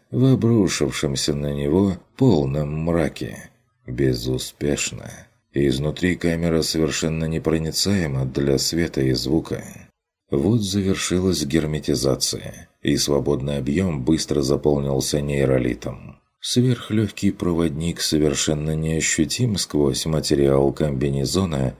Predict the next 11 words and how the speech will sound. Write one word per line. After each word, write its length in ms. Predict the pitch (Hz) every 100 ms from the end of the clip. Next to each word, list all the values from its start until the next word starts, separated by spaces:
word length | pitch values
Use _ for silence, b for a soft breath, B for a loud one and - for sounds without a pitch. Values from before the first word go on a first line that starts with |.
| _
в 160 | -
который 480 | - 131 80 67 67
затянут 720 | 65 87 92 73 64 64 -
человек. 760 | - 82 76 65 67 - - _ _ _ _
Секунду 560 | - - 73 73 71 71
назад 440 | 73 73 98 98 - -
он 200 | 78 80
крепко 420 | 95 104 - 95
стоял 400 | - 82 87 87
на 140 | 85
ногах 420 | 80 76 67 69